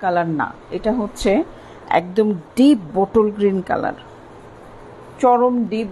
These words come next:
বটল গ্রিন কালার। এটা কিন্তু ব্ল্যাক না। অনেকেই মনে করতে পারেন দূর থেকে দেখে ব্ল্যাক, কিন্তু আসলে ডিপ একটা বটল গ্রিন কালার, আমার চোখে তাই লাগছে, কিন্তু দেখে মনে হচ্ছে যে ব্ল্যাক। এটার মধ্যে all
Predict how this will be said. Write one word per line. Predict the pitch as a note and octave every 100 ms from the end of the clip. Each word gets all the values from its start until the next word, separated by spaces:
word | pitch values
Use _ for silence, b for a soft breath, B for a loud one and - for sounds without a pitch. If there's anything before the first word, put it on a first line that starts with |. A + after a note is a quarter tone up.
| E3
বটল | F3+ F3 E3+ D#3+ D#3+ D#3+ D#3+
গ্রিন | F3 E3 D#3+
কালার। | D#3 G2 D#3+
এটা | E3+ G3+
কিন্তু | F#3+ G3
ব্ল্যাক | D#3+ E3 F3 - -
না। | - - - - - - - - -
অনেকেই | F#3+ G3+ A#3+ A#3
মনে | G#3+ G#3+
করতে | G#3 -
পারেন | G#3+ G3 F#3
দূর | F#3 F#3 -
থেকে | G#3 E3+
দেখে | E3 F#3+ E3
ব্ল্যাক, | D#3+ D#3 E3+ -
কিন্তু | F#3 - G3+ B3+
আসলে | - - - G#3 D#4 - - - - - - - - - D3+ C#3+
ডিপ | A#3 A#3+ A#3
একটা | F#3+ - F#3+
বটল | F3 F3 F3
গ্রিন | E3+ F3+ F3
কালার, | E3+ D#3+ D#3+
আমার | D#3+ D#3+ D#3+ D#3+ - -
চোখে | E3+ D#3+ D#3+
তাই | - D#3
লাগছে, | D3+ - - - - - - - - - - - - -
কিন্তু | F#3+ F#3+
দেখে | E3 F#3+ -
মনে | A3 G3 F#3+
হচ্ছে | G#3+ F3 - D4 G#4 - - - -
যে | D#3+
ব্ল্যাক। | D#3+ A#2+ - - - - - - - - - - - -
এটার | G#3 A#3+ C#4
মধ্যে | C#4+ C#4+
all | A3